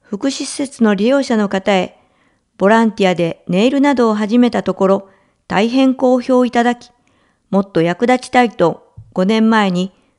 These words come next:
福祉ネイリストの資格を取得しました。しかし、県内の福祉施設ではそのような有料のサービスを行う文化があまりなく、普及するために同じ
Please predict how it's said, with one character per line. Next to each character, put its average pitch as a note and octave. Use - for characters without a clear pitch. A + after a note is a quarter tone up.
福 F#3
祉 -
ネ A#3
イ B3
リ C4
ス -
ト A3
の G#3
資 -
格 A#3
を A#3+
取 A#3
得 A3
し G#3
ま G3+
し G#3
た。 -
し -
か G3+
し、 E3
県 D4
内 A#3+
の G#3
福 G#3+
祉 -
施 -
設 A3+
で F3+
は E3+
そ F3
の G3+
よ A#3+
う A3
な F#3
有 G#3
料 C#4
の C4+
サ C4
ー B3
ビ G#3
ス -
を F3+
行 G3+
う B3
文 A3+
化 G3
が E3+
あ E3+
ま G#3+
り A3
な G#3
く、 -
普 F3
及 B3
す -
る A#3
た A3+
め A3+
に F#3+
同 F#3+
じ B3